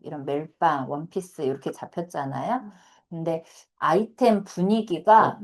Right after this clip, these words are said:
Speaker 1: 그냥 프릴과 뭐 요런 요소들은 연결이 돼 있는 것 같은데
Speaker 2: 음.
Speaker 1: 막상 지금 사진들을 보면, 어,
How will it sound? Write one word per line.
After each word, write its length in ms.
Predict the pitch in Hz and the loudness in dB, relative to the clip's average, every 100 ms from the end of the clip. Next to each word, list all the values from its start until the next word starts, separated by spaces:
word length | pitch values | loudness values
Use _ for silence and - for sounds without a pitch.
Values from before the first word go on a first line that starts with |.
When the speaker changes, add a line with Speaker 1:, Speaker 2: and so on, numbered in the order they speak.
| 180 | -6
Speaker 1:
그냥 260 | 160 175 | -6 -6
프릴과 680 | - 403 381 370 349 262 262 | -4 2 4 4 4 6 6
뭐 180 | 214 160 | 4 2
요런 380 | 170 214 233 180 | 4 4 4 0
요소들은 640 | 156 - 226 214 190 180 | -4 -6 -4 0 0 0
연결이 440 | 147 170 220 220 208 | 0 2 2 2 -2
돼 140 | 170 | -4
있는 300 | 170 220 247 | -2 0 2
것 140 | 233 - | 2 2
같은데 580 | 170 - 175 185 226 170 | -2 -4 -8 0 0 2
Speaker 2:
음. 40 | |
Speaker 1:
막상 460 | 151 - - 262 247 | 0 -2 -2 0 0
지금 300 | - 170 170 | -4 -8 -8
사진들을 720 | 175 302 349 370 320 247 220 | 0 0 2 -4 -4 -2 -4
보면, 680 | - 160 180 220 185 131 - _ _ _ _ _ - | -6 -6 0 2 2 -2 -10 _ _ _ _ _ -4
어, 500 | 170 160 156 143 | -2 0 -2 -6